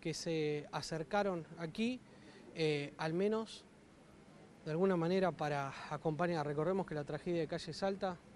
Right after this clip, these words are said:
principal, obvio, y esto lo ponemos en foco, y como bandera son las víctimas, pero también muchos vecinos sufrieron,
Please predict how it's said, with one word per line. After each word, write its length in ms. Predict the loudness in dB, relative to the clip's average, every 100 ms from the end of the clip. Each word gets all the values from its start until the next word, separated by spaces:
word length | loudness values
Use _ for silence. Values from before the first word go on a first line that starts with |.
| -16
principal, 580 | -8 -6 -6 0 0 2
obvio, 260 | 0 0 0
y 60 | -4
esto 160 | -4
lo 80 | -6
ponemos 340 | -4 -4 -4
en 80 | -8
foco, 420 | -2 -2 0 -4 -4 -14 -14
y 80 | -10
como 260 | -4 0 2
bandera 360 | 2 2 2
son 340 | 2 2 2 2
las 140 | 2
víctimas, 380 | 0 -2 -4 -6
pero 160 | -2 -2
también 400 | 0 2 2 0 -4 -18 -16 -14 -14 0
muchos 320 | 10 10 10 8
vecinos 540 | 6 4 2 0 -6
sufrieron, 800 | -6 -4 2 4 4 2 -2 -4